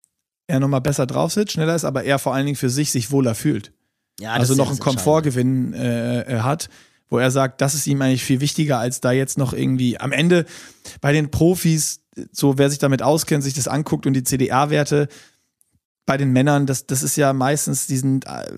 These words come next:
Speaker 1: wenn die nicht jetzt irgendwie komplett in der Größe nach unten oder oben rausfallen, dann bewegen die sich mittlerweile ja alle im irgendeinen, äh, C-D-A-Wert von um die null Komma zwei rum, ein bisschen mehr, ein bisschen drunter.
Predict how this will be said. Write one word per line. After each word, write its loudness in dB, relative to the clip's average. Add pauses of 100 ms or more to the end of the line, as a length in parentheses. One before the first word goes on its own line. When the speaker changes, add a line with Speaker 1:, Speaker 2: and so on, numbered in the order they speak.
(160)
Speaker 1:
wenn 2
die 2
nicht 0
jetzt 2
irgendwie 0
komplett 0
in -2
der 0
Größe 0
nach 0
unten 0
oder 2
oben 2
rausfallen, 0
dann 0
bewegen -2
die -6
sich -4
mittlerweile 2 (360)
ja 0
alle 2
im 0
irgendeinen, 0
äh, -2
C-D-A-Wert 0
von 0
um 0
die 4
null 4
Komma -2
zwei 2
rum, 2
ein -2
bisschen 0
mehr, 2
ein 0
bisschen 0
drunter. 2